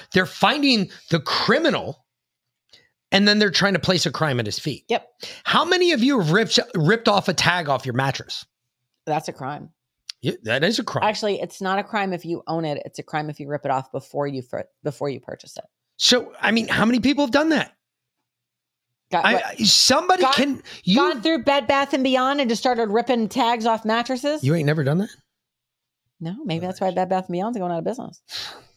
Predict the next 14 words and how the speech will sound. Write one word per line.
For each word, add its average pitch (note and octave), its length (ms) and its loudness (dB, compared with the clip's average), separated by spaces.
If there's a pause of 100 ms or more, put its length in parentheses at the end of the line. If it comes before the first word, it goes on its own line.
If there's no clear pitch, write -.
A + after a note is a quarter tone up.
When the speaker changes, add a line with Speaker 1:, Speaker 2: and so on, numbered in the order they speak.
(220)
Speaker 1:
Shit, - 280 0
I A#2+ 80 2
better A2+ 220 -2
stop. C#3 340 -6 (680)
<laughs> - 0 - (1080)
Speaker 2:
No, C#3+ 200 -2
they C#3+ 100 -2
went C3+ 160 -6
woke. B2+ 220 -4
They're B2 120 -14
done. B2 180 -8 (760)
Speaker 1:
So - 380 4
either D4+ 480 4
way, E3+ 460 2